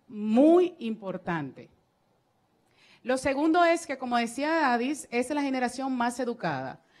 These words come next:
Más del setenta y cinco por ciento de los millennials tienen un grado universitario o están estudiando para un grado universitario.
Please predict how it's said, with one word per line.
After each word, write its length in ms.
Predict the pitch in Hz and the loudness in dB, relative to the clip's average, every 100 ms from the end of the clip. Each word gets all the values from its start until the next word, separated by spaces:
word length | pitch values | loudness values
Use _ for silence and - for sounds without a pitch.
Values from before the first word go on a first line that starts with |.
| _ | _
Más 240 | 220 262 302 | -4 -2 0
del 100 | 339 | -2
setenta 400 | 330 269 262 247 | -2 -6 -6 -4
y 60 | |
cinco 360 | 247 302 320 392 | -4 -2 -2 -2
por 160 | 381 269 | -4 -6
ciento 560 | - 269 269 277 320 | -4 -6 -4 -2 0
de 180 | 302 247 | 0 0
los 300 | 247 294 - | -2 -4 -2
millennials 840 | 277 254 240 240 247 277 311 320 _ _ | -6 -4 -6 -6 -6 -4 -6 -8 _ _
tienen 360 | 247 247 269 285 | -8 -4 -2 -2
un 160 | 277 | -2
grado 240 | 254 247 285 | 0 0 0
universitario 640 | 294 269 269 247 311 330 | -2 -4 -6 -6 -2 2
o 80 | 247 | 0
están 360 | 214 - 269 | 0 -4 -4
estudiando 600 | 277 269 254 240 262 277 | -4 -6 -8 -4 -2 -2
para 140 | 269 214 | -2 -4
un 100 | 240 | -4
grado 280 | 220 220 233 | -4 -4 -4
universitario. 800 | 220 202 202 180 170 135 - | -4 -4 -4 -10 -8 -10 -12